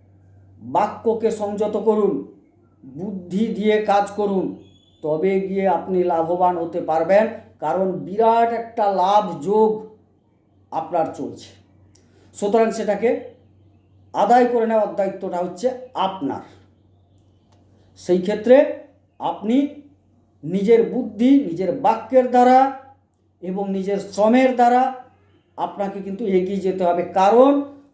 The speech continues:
আপনার ভাগ্যপতিও শনি আর কর্মপতিও শনি। কর্মপতি যখন শনি হন, আপনাকে কিন্তু খাটিয়ে পয়সা দেবেন,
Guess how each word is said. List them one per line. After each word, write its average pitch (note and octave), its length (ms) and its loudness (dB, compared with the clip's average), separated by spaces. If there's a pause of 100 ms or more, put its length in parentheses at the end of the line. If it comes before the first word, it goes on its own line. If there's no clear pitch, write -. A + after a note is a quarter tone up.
আপনার G#3+ 680 -8 (340)
ভাগ্যপতিও A#3+ 800 -2
শনি C4+ 440 2 (440)
আর D#3+ 140 -6 (120)
কর্মপতিও F#3+ 680 -2
শনি। D#3 340 -4 (360)
কর্মপতি B3 560 0
যখন A3 260 -2
শনি F#3+ 320 -4
হন, C4 340 2 (180)
আপনাকে F#3+ 420 -6
কিন্তু F3+ 340 -8
খাটিয়ে A3+ 520 2
পয়সা F#3 340 0
দেবেন, D3+ 440 0